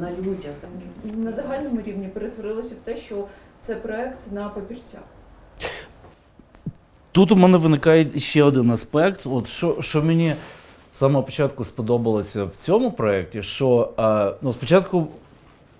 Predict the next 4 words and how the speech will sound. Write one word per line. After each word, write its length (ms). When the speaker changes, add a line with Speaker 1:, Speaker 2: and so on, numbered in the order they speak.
Speaker 3:
ні, 160
ну, 160
ідея 440
елегантна, 560